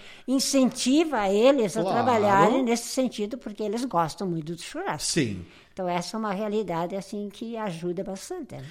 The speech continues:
Speaker 2: A gente
Speaker 1: Porque
Speaker 2: sabe que não é um, uma atividade fácil, não é tanto pra quem trabalha lá, quanto pra quem está lá pra se recuperar. Não é uma coisa fácil, como a senhora diz,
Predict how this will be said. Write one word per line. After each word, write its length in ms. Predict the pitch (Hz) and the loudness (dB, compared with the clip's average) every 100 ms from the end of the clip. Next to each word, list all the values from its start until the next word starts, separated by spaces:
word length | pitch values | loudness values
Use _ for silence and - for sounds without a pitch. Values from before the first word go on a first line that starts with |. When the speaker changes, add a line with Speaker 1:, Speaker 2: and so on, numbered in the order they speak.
| - | -4
Speaker 2:
A 120 | 185 | 0
gente 160 | 185 185 | 2 0
Speaker 1:
Porque 120 | 180 | 4
Speaker 2:
sabe 220 | 185 180 | 4 4
que 140 | 175 190 | 0 2
não 260 | 190 202 | 4 6
é 80 | 170 | 6
um, 160 | 165 165 | 6 2
uma 200 | 156 147 | 0 0
atividade 720 | 143 151 151 139 143 139 131 | 0 -4 -2 4 4 4 0
fácil, 460 | - 143 151 - 185 | -2 2 2 0 -2
não 120 | 151 | 2
é 200 | 147 139 - - | 2 0 -8 -2
tanto 260 | - 214 214 | 4 4 4
pra 160 | - 190 | 0 2
quem 220 | 190 170 | 2 0
trabalha 540 | 175 156 147 143 135 | 2 4 4 4 2
lá, 280 | 123 135 185 | 2 2 2
quanto 280 | - 165 156 | 2 -4 -2
pra 160 | 160 | -4
quem 160 | 147 160 | -2 -4
está 260 | - 170 147 | -2 0 2
lá 220 | 143 185 | 2 0
pra 120 | - | -2
se 140 | - | -4
recuperar. 500 | 143 143 - 131 156 | -6 -6 -2 2 2
Não 140 | 160 143 | 4 2
é 20 | |
uma 160 | 170 165 | 2 0
coisa 280 | 160 143 | 0 -2
fácil, 360 | 127 156 151 - | -2 -2 -2 -4
como 160 | 170 147 | -4 -4
a 20 | |
senhora 180 | 139 139 | -2 0
diz, 200 | 135 220 | 2 0